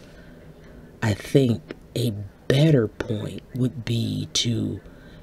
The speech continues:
write it from a perspective <clears throat> that she can identify with. Dark-skinned parents, dark-skinned daughter, and self-confidence issues concerning beauty,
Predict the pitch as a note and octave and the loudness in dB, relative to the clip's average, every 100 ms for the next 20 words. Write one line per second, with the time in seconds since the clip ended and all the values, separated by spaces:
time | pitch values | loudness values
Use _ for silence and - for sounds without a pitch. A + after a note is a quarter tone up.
0 | - - - - - - - F#2+ A2 D3+ | -20 -20 -20 -20 -20 -20 -16 -4 2 4
1 | E3 - - A#2+ A2 - - - - - | 4 2 -4 -6 -6 -8 -4 0 0 0
2 | - - - - - - - - - - | -2 -4 -6 -4 -6 -10 -2 2 2 2
3 | - - - - - - - - C#3 C3 | -2 -8 -20 -20 -20 -20 -14 -4 2 4
4 | - C3+ A#2+ C3+ A2 G2+ - B2+ A#3+ D3 | 4 2 4 4 4 0 2 4 6 4
5 | - - - - - - - - - - | 0 -6 -6 -6 -8 -10 -20 -20 -20 -20
6 | - - B2 A#2+ - - F#3+ F3 C#3 B2+ | -20 -2 2 4 2 2 4 2 2 2
7 | A#2+ C#3 - - - - - A2+ A#2+ - | 2 0 -4 -6 -10 -4 2 2 2 2
8 | E3 E3 D#3 A2+ G2 G2+ - - - - | 4 6 6 4 0 -2 -4 -8 -18 -20
9 | - - - - - - B2 A#2+ A#2+ A#2 | -20 -20 -20 -20 -10 2 4 4 4 0
10 | A2+ - - - - C#3+ C3+ - - - | -6 -16 -10 0 4 4 2 -4 -14 -12
11 | - C#3+ D3 D#3 D3+ A2+ G2+ - - A2 | -2 4 4 4 4 4 2 0 2 2
12 | G#2 - A2+ - - A2 - B2 G#2+ G#2 | 2 2 2 2 0 0 2 0 -2 -4
13 | G2 G2+ - B2+ C#3 C3 A#2 D#2+ - | -4 -6 -2 4 6 6 4 -2 -8